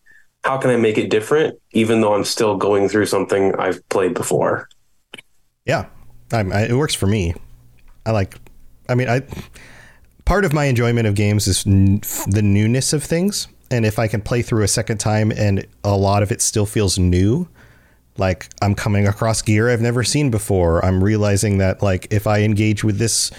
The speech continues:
Speaker 2: conversation differently, it opens up a whole nother set of things. That's what gets me playing a second time. If it,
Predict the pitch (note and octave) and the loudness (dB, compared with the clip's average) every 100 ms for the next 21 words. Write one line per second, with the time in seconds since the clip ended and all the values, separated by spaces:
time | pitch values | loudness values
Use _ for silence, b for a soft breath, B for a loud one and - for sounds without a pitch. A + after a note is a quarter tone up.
0 | B B - A2+ A2+ C#3 B2 B2 C3 A2 | B B -4 -2 -2 -2 0 -2 -2 -2
1 | G#2+ G2+ G#2 A2 A2+ - - C3 B2+ A#2+ | 0 0 0 -2 -4 -4 -2 0 0 0
2 | A2+ B2 G#2+ - C3 F#2+ - B B B | -2 0 -2 -2 -2 -2 -4 B B B
3 | B - G#2+ B2+ - A#2 G#2+ G2+ F#2+ G#2+ | B -10 -4 -2 -2 -2 -2 -2 -2 0
4 | G2+ F2+ F#2 - F2+ F#2 G#2+ G#2 E3 - | 0 0 0 -2 -2 -2 -2 -4 -4 -4
5 | A#2 B2 | -4 -4